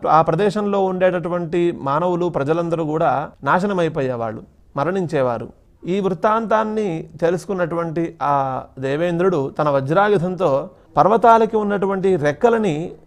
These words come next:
ఛేదించాడట. అందువల్ల ఆయనకి గోత్రభిత్ అని పేరు వచ్చింది.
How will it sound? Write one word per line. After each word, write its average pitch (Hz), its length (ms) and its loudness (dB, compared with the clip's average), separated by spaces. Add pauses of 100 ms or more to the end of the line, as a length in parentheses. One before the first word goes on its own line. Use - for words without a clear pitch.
(140)
ఛేదించాడట. 147 760 4 (680)
అందువల్ల 165 340 0
ఆయనకి 180 380 4
గోత్రభిత్ 165 800 -2
అని 160 160 0
పేరు 143 240 0
వచ్చింది. 123 400 -10